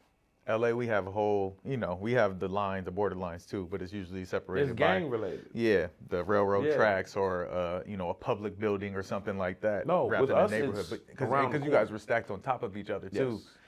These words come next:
Speaker 1: And so it was more dense, and man, that is crazy.
Speaker 2: No, it's crazy because me playing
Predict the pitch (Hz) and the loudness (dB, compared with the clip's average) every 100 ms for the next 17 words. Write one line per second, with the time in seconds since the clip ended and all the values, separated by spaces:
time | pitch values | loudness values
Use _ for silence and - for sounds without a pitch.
0 | - - 101 101 98 98 104 95 90 120 | -16 -12 -2 0 0 -2 0 0 2 0
1 | 117 - - - 101 95 92 90 - - | 0 -2 -14 -10 -6 -6 -6 -12 -20 -20
2 | - _ _ - 110 123 95 87 107 104 | -20 _ _ -6 0 0 0 -2 -2 -2
3 | 85 - - _ - - - 113 117 101 | -6 -12 -20 _ -20 -16 -12 -8 -8 -10
4 | - 147 147 143 160 165 139 127 143 127 | -8 -6 -6 -6 -4 -4 -4 -6 -2 -2
5 | 120 120 - _ _ _ _ _ _ _ | -2 -8 -20 _ _ _ _ _ _ _
6 | - 123 143 143 143 127 117 113 110 110 | -10 -6 -6 -8 -6 -4 -4 -6 -10 -14